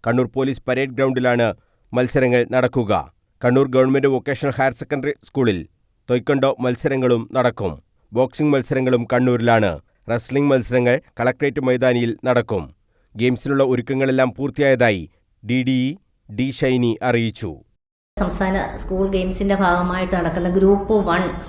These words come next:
Speaker 2: മത്സരങ്ങളാണ് സെപ്റ്റംബർ ഇരുപത്തിരണ്ട് മുതൽ ഇരുപത്തിയേഴ് വരെ കണ്ണൂരിലെ വിവിധ സ്ഥലങ്ങളിലായിട്ട് നടത്തുന്നത്.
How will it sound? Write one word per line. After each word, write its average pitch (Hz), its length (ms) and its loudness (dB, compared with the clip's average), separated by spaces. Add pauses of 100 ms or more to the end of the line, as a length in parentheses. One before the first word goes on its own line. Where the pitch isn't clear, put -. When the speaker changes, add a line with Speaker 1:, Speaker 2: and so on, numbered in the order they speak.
(180)
Speaker 2:
മത്സരങ്ങളാണ് 170 720 -4 (580)
സെപ്റ്റംബർ 202 440 0
ഇരുപത്തിരണ്ട് 180 460 0
മുതൽ 175 240 0
ഇരുപത്തിയേഴ് 165 520 0
വരെ 165 180 -2 (260)
കണ്ണൂരിലെ 170 500 -2
വിവിധ 170 220 0 (460)
സ്ഥലങ്ങളിലായിട്ട് 160 680 -4
നടത്തുന്നത്. 135 440 -4